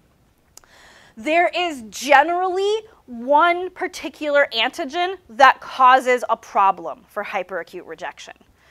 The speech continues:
And so there's one particular antigen that you would have an antibody against, um, in terms of other people. And that antigen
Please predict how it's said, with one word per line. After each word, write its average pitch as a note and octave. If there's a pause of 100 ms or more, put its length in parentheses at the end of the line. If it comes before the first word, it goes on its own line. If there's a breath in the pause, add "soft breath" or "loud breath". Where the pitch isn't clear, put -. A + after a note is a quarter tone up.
(380 soft breath)
And C4
so D4+
there's C#4+
one C#4+
particular C#4+
antigen G3+
that G#3
you A3
would A3
have G#3+ (100)
an G3+
antibody F#3+
against, - (480)
um, F3
in F3+
terms F3+
of E3+
other D#3+
people. - (1200 loud breath)
And C#4
that C#4+ (180)
antigen D#4